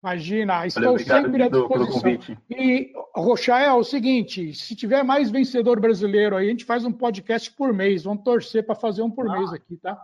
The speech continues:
Speaker 3: É isso que eu quero. Eu quero
Speaker 1: É.
Speaker 3: mais, é isso. A gente tá, eu tô, tenho feito alguns contatos, man-, aberto, né? Publicado
Speaker 1: Sim.
Speaker 3: mais, até porque a comunidade, queira ou não, não é tão, tão grande assim ainda.
Speaker 1: Sim.
Speaker 3: Mas, por favor, espalhem que nós queremos brasileiros no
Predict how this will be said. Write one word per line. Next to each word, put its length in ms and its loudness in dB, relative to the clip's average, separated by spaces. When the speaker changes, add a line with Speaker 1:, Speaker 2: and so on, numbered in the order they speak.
Speaker 3:
É 160 6
isso 140 -6
que 80 2
eu 80 2
quero. 580 4
Eu 180 -4
quero 380 -2
Speaker 1:
É. 80 -4
Speaker 3:
mais, 420 -2
é 220 -2
isso. 180 -6
A 80 -4
gente 180 -8
tá, 200 2
eu 100 2
tô, 160 -2
tenho 160 -4
feito 260 -6
alguns 300 -2
contatos, 560 -4
man-, 320 -8
aberto, 640 -2
né? 300 -4
Publicado 420 2
Speaker 1:
Sim. 100 0
Speaker 3:
mais, 340 0
até 160 -10
porque 220 -6
a 80 4
comunidade, 560 -2
queira 280 2
ou 40 0
não, 180 0
não 120 0
é 80 -2
tão, 360 0
tão 160 0
grande 300 0
assim 500 -2
ainda. 420 0
Speaker 1:
Sim. 240 -4
Speaker 3:
Mas, 600 -4
por 120 0
favor, 480 2
espalhem 600 0
que 120 -8
nós 480 -6
queremos 380 0
brasileiros 480 2
no 180 -2